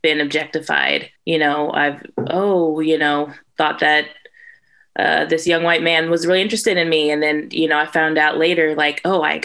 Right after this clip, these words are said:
I called my friend and said, "You don't, you don't, you know, you don't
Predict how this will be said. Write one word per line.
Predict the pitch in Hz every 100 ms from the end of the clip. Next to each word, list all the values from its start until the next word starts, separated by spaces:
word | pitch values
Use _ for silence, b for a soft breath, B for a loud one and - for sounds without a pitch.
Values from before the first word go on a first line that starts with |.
| 156
I |
called | 156 - 185
my | 160
friend | 156 185 175
and | 156
said, | 143 147
"You | 156
don't, | 165 160 B B B B
you | 170
don't, | 165 165 -
you | 165
know, | 151
you | 147 180
don't | 170 -